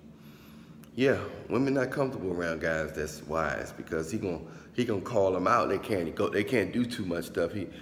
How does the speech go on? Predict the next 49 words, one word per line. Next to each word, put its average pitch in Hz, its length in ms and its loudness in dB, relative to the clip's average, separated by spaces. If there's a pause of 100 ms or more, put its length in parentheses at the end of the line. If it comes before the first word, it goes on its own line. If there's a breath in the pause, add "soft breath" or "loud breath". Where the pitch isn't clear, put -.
certain 110 240 2
stuff 104 320 2
not 90 180 4
gonna 87 140 0
make 90 140 0
sense 160 340 0
to - 120 -4
him, 98 240 0 (380 loud breath)
and 107 120 -2
he 120 60 2
gonna 107 140 2
say, 101 220 2
"Why 110 180 6
did 110 120 -2
you 117 60 -2
do 120 140 0
this? 127 200 4
Why 98 120 4
did 98 80 0
you 107 60 -4
do 113 180 2
that?" 120 140 4
And 95 100 -6
they 98 40 -2
gonna 95 140 0
be 92 80 -2
like, 90 260 -2 (680 loud breath)
"Uh, 104 260 -2
I 127 60 2
don't 139 200 2
think 110 200 2
you 110 100 2
for 113 260 4
me. 90 240 2
I 92 120 2
don't 95 180 2
think - 180 -4
we 92 80 -2
compatible. 92 720 2 (640 loud breath)
I - 100 -4
think 95 240 0
it's 92 100 -4
somebody 92 320 2
else 92 180 2
best 92 320 2
out 92 200 4
there 92 140 2
for 95 300 0
you. 90 380 -4